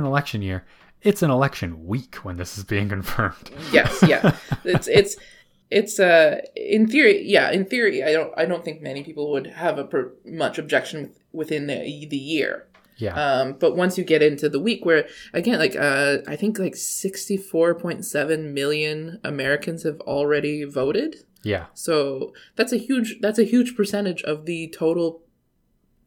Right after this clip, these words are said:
Speaker 2: potential turnout.
Speaker 1: Mm-hmm.
Speaker 2: Um, uh, because I think, what did they say? Like, uh, there was, like,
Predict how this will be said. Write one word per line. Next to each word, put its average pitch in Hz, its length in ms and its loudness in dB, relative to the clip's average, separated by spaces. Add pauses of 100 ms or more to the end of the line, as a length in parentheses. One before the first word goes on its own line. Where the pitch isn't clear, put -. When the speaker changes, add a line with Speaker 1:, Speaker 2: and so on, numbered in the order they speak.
Speaker 2:
potential 165 380 -2
turnout. - 520 -6 (360)
Speaker 1:
Mm-hmm. 117 140 -4
Speaker 2:
Um, 123 640 -6 (580)
uh, 139 260 4
because 147 240 0
I 165 80 -2
think, 208 200 -4 (160)
what 170 120 -12
did 196 100 -6
they 202 80 -2
say? 185 140 -6
Like, 147 260 -4
uh, 135 360 -2 (880)
there 165 100 2
was, 170 140 -2
like, - 260 -2